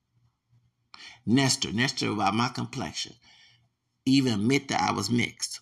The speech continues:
When this black was educated, I talk about mixed heritage. So they had a car picking, straw picking, uh,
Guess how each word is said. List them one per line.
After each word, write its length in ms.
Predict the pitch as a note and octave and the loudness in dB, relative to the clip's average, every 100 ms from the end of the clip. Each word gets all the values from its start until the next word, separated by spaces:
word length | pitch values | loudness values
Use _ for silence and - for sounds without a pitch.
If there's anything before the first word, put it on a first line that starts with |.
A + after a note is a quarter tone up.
| _ | _
When 120 | - | -4
this 140 | G#2 C3+ | -2 0
black 180 | A#2+ A#2+ | 0 2
was 200 | A#2+ A2+ | 2 2
educated, 520 | B2 B2+ B2+ - B2+ | 2 2 2 2 0
I 60 | B2 | 0
talk 100 | B2+ | -2
about 140 | G2+ | -2
mixed 140 | A2+ - | -2 -2
heritage. 360 | F#2+ D2+ - - _ _ _ _ | -2 -4 -8 -18 _ _ _ _
So 240 | - C3 B2 | -2 0 2
they 160 | D3+ | 2
had 260 | F3+ D3+ B2+ | 2 2 0
a 80 | A2+ | -2
car 380 | - B2 B2 - | 2 2 2 0
picking, 300 | B2+ - A#2+ | -4 -4 -4
straw 360 | A#2+ G#2 F2+ | 2 4 2
picking, 480 | - A#2 - G#2 - - | 0 -6 -8 -8 -10 -8
uh, 320 | F#2 G2 F2+ | -4 -2 -2